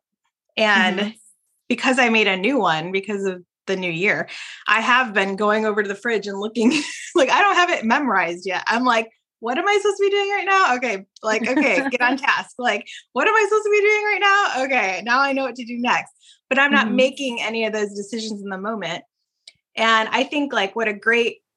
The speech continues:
Speaker 1: time of January for us all to look at our lives and be like, "What's not working?
Speaker 2: Mm-hmm.
Speaker 1: What do I wanna change?" Kind of do it, edit, a life, <laughs> a life assessment or life edit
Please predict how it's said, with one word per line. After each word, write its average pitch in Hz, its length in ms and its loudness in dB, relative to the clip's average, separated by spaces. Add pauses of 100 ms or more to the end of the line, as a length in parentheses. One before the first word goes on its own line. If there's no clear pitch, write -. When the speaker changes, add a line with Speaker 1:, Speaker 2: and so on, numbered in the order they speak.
(500)
Speaker 1:
time 214 760 2
of 202 300 -2
January 196 580 -2
for 208 220 -6
us 202 260 -6
all 214 560 2
to 233 140 -6
look 233 240 -2
at 240 160 0
our 214 200 4
lives 208 720 0 (300)
and 202 200 -4
be 208 120 0
like, 190 240 2
"What's 175 440 -2
not 302 260 2
working? 208 640 -2 (300)
Speaker 2:
Mm-hmm. 214 380 0 (200)
Speaker 1:
What 202 140 -4
do 208 60 4
I 220 140 4
wanna 240 240 2
change?" 196 400 -6
Kind 214 140 0
of 196 120 -2
do 185 160 2
it, 220 240 2
edit, 202 360 2 (100)
a 202 100 2
life, 202 360 -2 (480)
<laughs> - 280 -10
a 247 80 4
life 262 300 4
assessment 269 560 0
or 214 120 2
life 214 240 0 (120)
edit 220 340 2